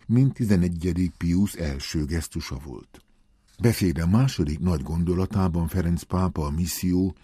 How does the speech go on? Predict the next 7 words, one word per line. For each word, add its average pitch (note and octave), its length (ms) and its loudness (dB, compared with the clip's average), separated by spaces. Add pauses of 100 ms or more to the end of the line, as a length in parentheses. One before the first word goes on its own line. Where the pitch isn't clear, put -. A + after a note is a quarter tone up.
a F#2 120 -2
küldetés D#2+ 680 2
témáját D2 640 -4
érintette D#2 840 -4 (220)
tizenegyedik E2+ 760 0
Piusz E2 400 -4
kérdésével. C#2 1080 -6